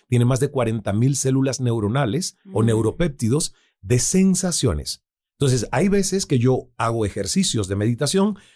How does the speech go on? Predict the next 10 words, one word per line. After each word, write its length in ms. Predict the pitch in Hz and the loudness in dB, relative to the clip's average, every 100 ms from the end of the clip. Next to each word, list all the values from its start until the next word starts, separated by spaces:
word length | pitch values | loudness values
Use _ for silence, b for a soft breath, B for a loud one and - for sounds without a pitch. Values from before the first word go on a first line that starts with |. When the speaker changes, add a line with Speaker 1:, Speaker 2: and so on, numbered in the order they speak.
| B | B
Speaker 1:
porque 280 | 139 123 127 | 0 0 -2
quiero 360 | 156 151 127 98 | 0 2 2 -2
que 80 | |
mi 140 | 113 117 | -2 -2
experiencia 640 | 107 - 120 156 165 139 | -2 -2 2 2 0 -2
venga 280 | 120 135 110 | -2 0 0
más 260 | 110 139 113 | -2 -2 -4
desde 220 | 107 113 | -4 -2
el 80 | 104 | -2
sentir 540 | 110 92 170 175 160 | -2 -2 0 2 0